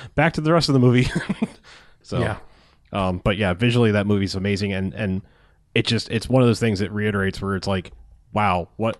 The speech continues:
Speaker 1: like, a fucking crazy, impossible career the Beatles had in ten years. Like, I defy you to, like, name any other, like, creative force that has done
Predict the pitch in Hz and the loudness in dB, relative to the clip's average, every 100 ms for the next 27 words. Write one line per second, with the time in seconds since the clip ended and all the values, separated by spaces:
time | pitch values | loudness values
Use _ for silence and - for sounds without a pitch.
0 | _ 107 101 98 - 107 101 - - 104 | _ -6 -6 -6 -6 -4 -6 -8 -6 -4
1 | 98 92 98 98 90 - - 104 - 95 | -2 -4 -6 -8 -8 -8 -4 -4 -4 -8
2 | 95 - 92 95 87 98 92 92 90 - | -10 -8 -6 -4 -6 -8 -6 -6 -6 -4
3 | 92 85 - 101 92 78 - 95 82 80 | -4 -6 -8 -10 -8 -8 -6 -6 -6 -8
4 | 78 - - 90 - - - _ _ _ | -12 -14 -10 -8 -10 -20 -20 _ _ _
5 | _ _ _ - - _ - 101 95 - | _ _ _ -20 -20 _ -12 -10 -6 -2
6 | 104 98 95 95 85 98 101 98 - - | -2 0 -2 -4 -6 -6 -4 -4 -6 -6
7 | 110 107 101 98 98 92 - 101 98 95 | -2 -2 -2 -2 -4 -6 -8 -6 -4 -4
8 | - 104 92 - - - 104 95 90 90 | -6 -8 -6 -8 -10 -8 -6 -4 -4 -2
9 | 92 92 90 | -2 -2 -6